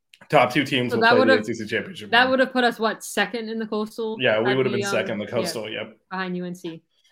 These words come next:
Speaker 2: Um, I'm not mad at it. If anything, I think we're ranked too high considering how badly we sucked last year. Um,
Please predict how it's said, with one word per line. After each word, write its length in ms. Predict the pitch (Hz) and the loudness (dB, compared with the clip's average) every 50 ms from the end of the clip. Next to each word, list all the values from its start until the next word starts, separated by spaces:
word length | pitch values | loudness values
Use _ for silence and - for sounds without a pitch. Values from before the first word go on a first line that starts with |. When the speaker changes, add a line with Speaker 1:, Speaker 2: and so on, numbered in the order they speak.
| _ _ _ _ _ - _ _ _ _ - | _ _ _ _ _ -20 _ _ _ _ 2
Speaker 2:
Um, 280 | 240 233 233 220 208 - | 4 4 6 4 4 0
I'm 160 | 208 233 269 | -2 0 2
not 200 | 330 339 294 254 | 4 4 4 4
mad 220 | 233 214 190 202 | 4 4 4 4
at 120 | 202 202 196 | 2 2 0
it. 220 | 208 214 214 - | 0 -2 -4 -4
If 120 | - 175 208 | -4 -2 -2
anything, 400 | 214 240 277 - 226 202 196 196 | -2 -2 -2 -2 -2 -4 -4 -4
I 80 | 196 | -4
think 160 | - 208 208 | -4 -6 -4
we're 160 | 202 190 185 180 | -4 -4 -2 -2
ranked 260 | 190 196 190 190 - | -4 -4 -6 -10 -8
too 140 | - 185 180 | -6 -6 -4
high 260 | 185 190 202 202 190 | 0 2 2 2 2
considering 500 | 185 185 175 - 196 180 185 185 185 180 | 0 -6 -8 -6 -6 -6 -6 -6 -6 -8
how 200 | 190 180 175 175 - | -8 -8 -10 -10 -8
badly 360 | - 175 170 180 165 165 180 175 | -6 -4 -4 -4 -4 -6 -10 -8
we 120 | 170 175 | -10 -12
sucked 340 | 180 - - 185 180 180 - | -12 -8 -8 -8 -8 -6 -8
last 300 | 175 170 175 - - - | -8 -8 -8 -10 -8 -8
year. 260 | 190 185 180 175 175 - _ _ _ _ _ _ _ _ _ _ - | -6 -6 -6 -10 -12 -14 _ _ _ _ _ _ _ _ _ _ -4
Um, 580 | - 214 202 196 190 185 185 180 180 175 170 | -2 0 2 2 0 -2 -4 -6 -8 -10 -10